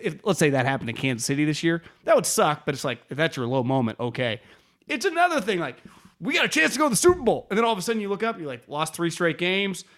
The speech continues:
You go, "Holy shit, are we even gonna sniff the playoffs?" <laughs> And then, uh, you have a bunch of injuries. I, I, I did feel for a guy that is always just calm, cool, and collected, it's the nature of the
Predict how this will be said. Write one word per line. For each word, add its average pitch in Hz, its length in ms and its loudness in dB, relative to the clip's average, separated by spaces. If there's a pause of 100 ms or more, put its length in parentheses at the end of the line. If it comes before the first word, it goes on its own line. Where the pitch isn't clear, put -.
(280)
You 127 80 -6
go, 131 100 2
"Holy 151 320 2
shit, - 340 -2
are 151 60 2
we 160 180 2
even 180 200 0
gonna 113 140 -2
sniff 196 420 -2
the 104 80 -10
playoffs?" 247 800 -2 (160)
<laughs> - 640 -12
And 170 120 4
then, 180 100 4
uh, 175 100 -6
you 180 260 0
have 170 80 4
a 139 60 -4
bunch 156 200 2
of 135 80 -2
injuries. 240 580 -2 (520)
I, 196 180 -2
I, 170 180 0
I 185 160 2
did 190 220 2
feel 165 380 4
for 165 160 2
a 151 60 2
guy 156 260 0
that 127 200 -8
is 113 300 -8 (920)
always 170 640 4
just - 500 -2 (440)
calm, 170 360 4
cool, 170 260 8
and 151 80 4
collected, 156 640 0 (400)
it's 160 160 -2
the 156 100 2
nature 160 640 2 (120)
of 139 440 2 (120)
the 147 280 -2